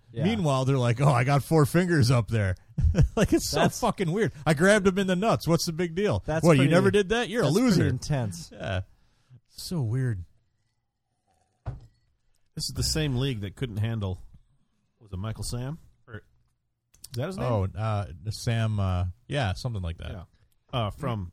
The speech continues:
Speaker 3: <clears throat> he was a Mizzou football
Speaker 2: Yeah, yep,
Speaker 3: draftee. The
Speaker 2: yep.
Speaker 3: Rams took him.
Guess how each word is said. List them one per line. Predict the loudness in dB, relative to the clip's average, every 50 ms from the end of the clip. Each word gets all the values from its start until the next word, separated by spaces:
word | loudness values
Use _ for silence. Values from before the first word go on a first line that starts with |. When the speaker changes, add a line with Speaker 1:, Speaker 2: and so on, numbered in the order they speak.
| -8 -6
Speaker 3:
<clears throat> | -4 -4
he | -4 -4
was | -4 -4 -6
a | -6
Mizzou | -6 -6 -6 -6 -4 -4 -4 -4 -4 -6 -8 -12 -16 _ _ _ _ _ _ _ _ _ _
football | -6 -4 -2 0 0 0 -2 -2 -2
Speaker 2:
Yeah, | -2 -2 -2
yep, | -4 -6
Speaker 3:
draftee. | -8 -10 -10 -10 -12 -14 -18
The | -14
Speaker 2:
yep. | -10 -10
Speaker 3:
Rams | -8 -8 -8 -10 -8
took | -10 -10 -8
him. | -8 -10